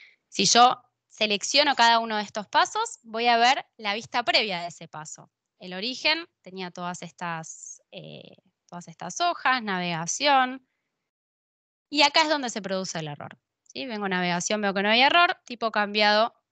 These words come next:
ya no me la deja actualizar. Lo primero que les voy a pedir es que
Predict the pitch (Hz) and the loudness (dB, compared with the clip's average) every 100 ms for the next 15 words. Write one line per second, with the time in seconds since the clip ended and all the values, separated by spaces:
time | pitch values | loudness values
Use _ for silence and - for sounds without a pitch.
0 | _ - 190 190 196 190 175 175 - 170 | _ -6 -6 -4 -2 0 -2 -4 -6 -8
1 | - 143 147 - - _ _ _ _ _ | -10 -14 -16 -18 -20 _ _ _ _ _
2 | _ _ _ _ _ _ 349 427 587 494 | _ _ _ _ _ _ -8 0 2 4
3 | 330 330 339 262 247 311 311 - 330 330 | 4 4 4 2 2 2 0 0 2 4